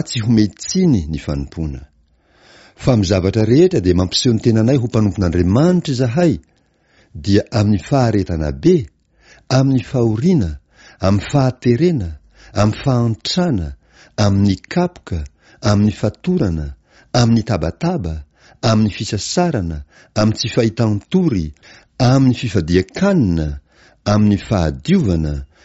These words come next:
amin'ny fahalalana, amin'ny faharipo, amin'ny fahamoram-panahy, amin'ny fanahy masina, amin'ny fitiavana tsy mihatsara velatsihy,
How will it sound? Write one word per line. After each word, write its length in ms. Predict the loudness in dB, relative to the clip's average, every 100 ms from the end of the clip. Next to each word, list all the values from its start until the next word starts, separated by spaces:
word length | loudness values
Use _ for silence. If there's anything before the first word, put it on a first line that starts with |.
| _ -2
amin'ny 320 | 0 2 0
fahalalana, 920 | -2 -4 -2 -2 -2 -2 0 -2 -6 -12 _ _ _ -2
amin'ny 300 | 0 0 -2
faharipo, 840 | -4 -2 -2 -4 -6 -2 0 -2 -6 _ _ -20 -8 0
amin'ny 260 | 2 2
fahamoram-panahy, 1160 | 0 0 0 0 -2 -2 -2 0 -2 -4 -10 -12 _ _ _ _ _ 0
amin'ny 300 | 2 2 0
fanahy 400 | -2 -4 -2 0
masina, 640 | 0 -2 -4 -8 -6 -8 -12 _ -20 -20 _
amin'ny 380 | 0 2 2 0
fitiavana 720 | -2 -6 -2 2 2 2 0
tsy 240 | -2 -2 0
mihatsara 400 | 0 0 -2 -2
velatsihy, 840 | -2 -4 -6 -6 -4 -4 -6 -8